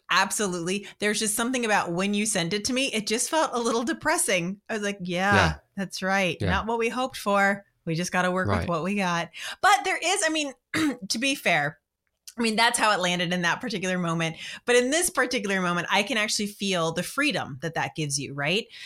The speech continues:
Speaker 1: It's, it gives you, or I think when we're working, we have a lot of freedom to not kind of, like, say how things should be or how we wish they were, or to spend a whole lot of time there,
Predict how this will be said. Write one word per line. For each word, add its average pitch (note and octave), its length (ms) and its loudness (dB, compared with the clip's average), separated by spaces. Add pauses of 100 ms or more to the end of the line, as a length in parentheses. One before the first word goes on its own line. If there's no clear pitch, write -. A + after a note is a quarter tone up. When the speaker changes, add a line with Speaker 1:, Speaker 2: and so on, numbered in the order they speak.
(280)
Speaker 1:
It's, F#3+ 280 -2
it F#3+ 200 -4
gives G#3 280 -2
you, G3 240 0
or E3 180 2
I F3 220 6
think E3+ 460 -4 (160)
when F#3 180 0
we're F3+ 160 0
working, F3 460 -2
we G3+ 120 0
have G3+ 180 2
a G3+ 60 2
lot F#3+ 200 2
of G3 100 -4
freedom G#3 460 -2
to F3+ 160 -4
not F#3+ 320 0
kind G#3+ 180 -6
of, G3 80 -2
like, F3 220 -4 (260)
say G3 300 -2
how F3+ 180 0
things E3+ 240 -4
should A3+ 300 -4
be A#3 240 -2
or F#3 60 0
how D#3+ 200 0
we D#3+ 160 -2
wish G3 320 -4
they A3 160 -2
were, F#3+ 500 0
or D#3+ 380 0
to F#3+ 80 -4
spend G#3 320 -2
a G#3 40 -2
whole G3 220 -2
lot F3 200 0
of D#3 140 -4
time F3+ 520 -4
there, F#3 400 -4